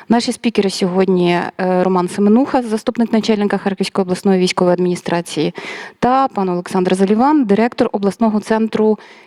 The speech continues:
підготовки населення до національного спротиву. Ми почнемо, е, з докладів,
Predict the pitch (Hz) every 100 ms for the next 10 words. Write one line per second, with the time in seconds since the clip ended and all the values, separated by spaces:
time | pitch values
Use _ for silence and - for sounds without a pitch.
0 | _ 214 196 196 202 - 185 - 240 233
1 | 196 202 220 190 - 175 180 185 180 180
2 | - 175 156 147 131 - - - - -
3 | 233 - 208 - - 208 190 185 180 170
4 | 165 - - 185 185 185 208 262 311 226